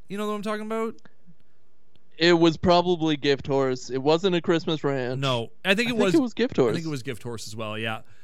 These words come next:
Speaker 1: But that one, the mean girl crumples instantly. As soon as someone goes like, "Hey, d-, don't be like that," she's like, "I'm so sorry. Oh, God." So Melinda's the same way. It just crumples.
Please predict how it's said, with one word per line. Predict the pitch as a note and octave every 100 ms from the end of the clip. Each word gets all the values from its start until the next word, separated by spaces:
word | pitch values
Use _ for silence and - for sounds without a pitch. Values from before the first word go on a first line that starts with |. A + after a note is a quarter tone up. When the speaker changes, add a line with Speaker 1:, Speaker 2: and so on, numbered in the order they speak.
| -
Speaker 1:
But | F3 E3
that | G#3+ G3+
one, | F#3 E3 C#3+
the |
mean | E3 F3 E3
girl | D#3+ D#3
crumples | - E3+ D#3 D3+ B2 -
instantly. | F#3 E3+ - A#2 F#2+
As | A2+
soon | - A3+
as | A3+
someone | A3+ G#3+
goes | G#3 F#3+
like, | G3
"Hey, | D4 G3+ G#2 - - - - -
d-, | F#3 A3 G#3 F3+
don't | - D4 A3+ D#3+
be | F#3
like | G3 B2 A2+
that," | A2+ A#2
she's | -
like, | A3 -
"I'm | C4
so | C4+ -
sorry. | E4+ - - D4 D#4 D#4+ D#4+ D#4 D4+
Oh, | D#4 D#4+ E4 E4 E4 A#3
God." | C#4+ D4 C#4+ G#3 G#3+ D#4+ A#3
So | F#3 E3+ E3 - -
Melinda's | A#3 C#4+ B3+ G3
the |
same | F3+ E3 C#3+
way. | A2 G2+
It | B2+
just | D#3 -
crumples. | - D3 A#2 F2+ E2+ C3+ -